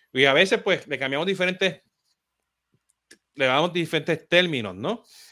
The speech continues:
Este, eh, eh, este, ¿cómo es? El, el marketing conversacional, que son los chats, ¿no?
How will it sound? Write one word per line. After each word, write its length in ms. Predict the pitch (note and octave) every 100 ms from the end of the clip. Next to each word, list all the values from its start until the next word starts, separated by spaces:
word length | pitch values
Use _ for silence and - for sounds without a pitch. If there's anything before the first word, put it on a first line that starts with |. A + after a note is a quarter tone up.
| _ _
Este, 880 | B2 G#2+ _ - A#2 A2 G#2+ - _
eh, 580 | A2+ G#2+ G#2 G2+ G2 _
eh, 340 | G#2+ G#2 F#2+ -
este, 480 | - G#2+ _ - F#2
¿cómo 200 | G2+ G#2+
es? 180 | G#2+ G2+ _
El, 440 | E2+ F2 G2+ E2 _
el 120 | G#2+
marketing 480 | G#2+ B2+ C3+ D#3+ D#3
conversacional, 1120 | D3+ C3+ B2 - A#2+ A#2 G2+ A#2+ C#3+ A#2+ G2+ _ - - _
que 100 | A2
son 160 | G2+ A#2
los 120 | B2
chats, 400 | - C#3 A#2+ -
¿no? 300 | G#2+ D3 G3